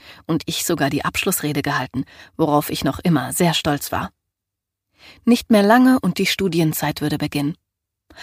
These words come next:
Im Gegensatz zu meiner Zwillingsschwester hatte ich mich für das Literaturstudium Bachelor of Arts in Englisch am Medill College in Buffalo entschieden.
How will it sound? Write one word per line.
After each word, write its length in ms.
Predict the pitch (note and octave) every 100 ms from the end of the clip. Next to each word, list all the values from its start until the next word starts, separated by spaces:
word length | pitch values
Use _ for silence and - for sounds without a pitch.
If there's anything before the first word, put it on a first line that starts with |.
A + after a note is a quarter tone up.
| - - - -
Im 180 | A3
Gegensatz 540 | A3 A#3+ A3+ G3+ G3 -
zu 100 | G3
meiner 260 | F3+ F3
Zwillingsschwester 920 | - A#3 A#3+ G#3+ - F#3+ - E3+ E3 E3+
hatte 180 | -
ich 220 | C#3+ B3 B3+
mich 220 | A#3+ -
für 120 | F3+
das 180 | D#3+ -
Literaturstudium 1160 | D#3+ D#3+ D3+ - F#3+ F3+ F3+ E3+ D#3 D3+ D3+ D3
Bachelor 560 | E3+ - G3+ F3 E3
of 160 | D3+ -
Arts 320 | D3+ E3 -
in 160 | - D#3+
Englisch 380 | E3+ F#3+ D3+ - - - -
am 180 | - E3
Medill 360 | D#3+ D#3 E3+ E3+
College 440 | - D#3 C#3+ -
in 120 | C#3+ C#3+
Buffalo 380 | F3+ - C3+
entschieden. 500 | B2 C3 - C3 A2+